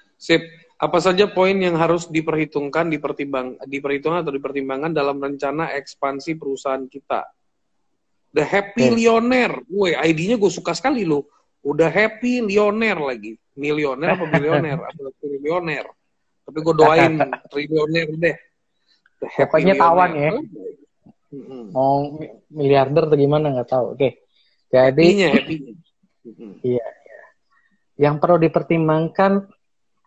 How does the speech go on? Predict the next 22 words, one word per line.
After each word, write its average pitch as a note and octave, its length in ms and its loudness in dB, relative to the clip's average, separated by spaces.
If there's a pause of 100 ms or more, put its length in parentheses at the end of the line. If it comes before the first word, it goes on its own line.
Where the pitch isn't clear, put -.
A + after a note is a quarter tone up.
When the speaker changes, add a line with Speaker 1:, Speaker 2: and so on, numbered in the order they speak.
(720)
Speaker 2:
kemampuan D3+ 480 2
kita D3 200 4
dulu C3+ 280 6
sih. A2+ 240 -8
Kita C#3+ 240 -4
mesti C#3+ 260 -4
lihat C3+ 300 2
saat C#3+ 360 -6
ini. C#3+ 320 0 (360)
Jadi B2 220 2
baik C#3+ 240 2
balik C3 300 4
lagi D#3+ 680 2
ke D3 120 0
laporan B2+ 440 0
keuangan, D#3 480 0
balik, C3 240 -2
balik B2+ 220 -2
lagi C3 220 -2
ke D3 80 0
financial B2+ 340 -4
statement. A2+ 560 -8